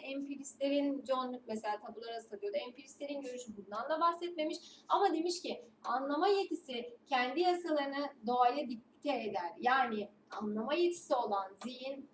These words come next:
doğanın ona uyması gerektiğini söyler. Zihine, yani doğa zihne uymalıdır. Anlama yetisi zihne uymuyor. Zihin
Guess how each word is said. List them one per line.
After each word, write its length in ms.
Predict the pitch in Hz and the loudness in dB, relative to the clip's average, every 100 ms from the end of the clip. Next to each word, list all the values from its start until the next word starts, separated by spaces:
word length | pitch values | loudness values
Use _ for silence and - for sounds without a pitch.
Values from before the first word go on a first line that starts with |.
| _ - 208 | _ -12 0
doğanın 400 | 240 254 320 381 | 4 4 4 0
ona 280 | 339 349 - | 0 0 2
uyması 500 | 277 269 285 285 403 | 0 0 -2 0 0
gerektiğini 560 | 320 277 - 220 196 | 2 0 -2 -2 -2
söyler. 480 | - - - - - _ - _ 226 | -4 -8 -8 -10 -14 _ -20 _ -2
Zihine, 720 | 220 262 294 294 302 302 - | 0 2 2 0 -2 -4 0
yani 260 | 208 202 240 | 2 2 2
doğa 340 | 262 302 392 | 6 8 8
zihne 380 | - 277 294 359 | 6 0 2 2
uymalıdır. 680 | 285 277 285 349 320 220 - - _ _ - | 2 4 4 4 2 0 -2 -16 _ _ -4
Anlama 380 | 226 233 294 | -4 0 2
yetisi 600 | 381 349 - - 339 330 - _ 220 | 2 0 -6 -4 -2 -4 -8 _ -8
zihne 680 | 214 262 269 269 320 381 - - _ _ - - 262 | -4 -2 0 0 0 0 -6 -20 _ _ -20 -14 -4
uymuyor. 600 | 269 320 349 339 381 - _ - | 0 2 2 2 2 -2 _ -10
Zihin 680 | 233 269 285 339 349 - | -2 4 4 4 2 -2